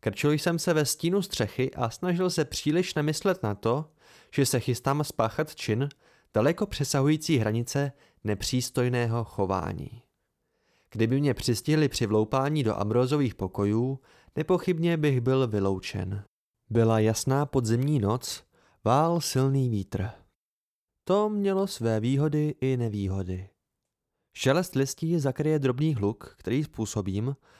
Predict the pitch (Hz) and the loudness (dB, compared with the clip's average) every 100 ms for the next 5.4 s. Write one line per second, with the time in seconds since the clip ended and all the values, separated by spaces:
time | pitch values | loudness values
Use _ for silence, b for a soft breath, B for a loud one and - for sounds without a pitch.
0 | b b - 101 101 101 123 175 185 190 | b b -2 0 0 0 0 0 0 0
1 | 185 156 147 131 - 120 143 139 104 107 | 0 2 2 0 -4 -2 -2 -2 0 0
2 | 135 - 165 151 - 113 - 139 131 113 | 0 -4 -6 -6 -4 -6 -2 -2 0 0
3 | 110 - 95 85 - _ - - _ _ | -2 -2 -4 -4 -10 _ -20 -20 _ _
4 | _ _ _ _ _ _ - 95 95 - | _ _ _ _ _ _ -6 -4 -4 -6
5 | 120 131 147 151 | -4 -2 -2 -4